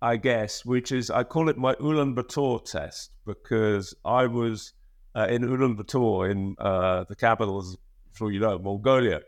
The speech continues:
uh, for a conference with, uh, with two colleagues. Uh, and we got stuck there, but <laughs> stuck there. Uh, the conference lasted a couple of days. We got stuck there for another couple of days by Air China, which sort of happens. Uh, you know, they forget people. <laughs>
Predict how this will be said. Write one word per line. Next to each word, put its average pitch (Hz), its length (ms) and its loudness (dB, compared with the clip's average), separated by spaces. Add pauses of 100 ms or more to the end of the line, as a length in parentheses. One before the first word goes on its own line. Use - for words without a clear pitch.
(540)
uh, 110 220 2
for 113 180 -2
a - 40 -2
conference 123 720 0
with, 107 440 -2
uh, 101 340 2
with 107 220 -8
two 123 280 -2
colleagues. 101 600 -6 (440)
Uh, 110 280 0
and 143 120 0
we 151 60 2
got 160 160 4
stuck - 400 2
there, 113 200 2
but 95 300 -4
<laughs> - 0 -
stuck - 480 -10
there. 104 400 2
Uh, 120 100 0
the 113 140 -6
conference 117 380 -2
lasted 110 240 0
a 110 40 -10
couple 101 220 -4
of 95 60 -2
days. 98 60 -4
We 107 40 -8
got 113 140 -2
stuck 123 200 2
there 117 140 2
for 117 120 -6
another 131 260 0
couple 120 260 -2
of 101 80 -4
days 104 340 -2 (220)
by 123 200 6
Air 110 140 4
China, 101 520 0 (260)
which 160 160 0
sort 196 220 4
of 110 80 -4
happens. 87 560 -2 (340)
Uh, 107 120 4
you 113 200 4
know, 95 160 2
they 98 360 0 (100)
forget 90 440 -8
people. 87 540 -8
<laughs> - 60 -20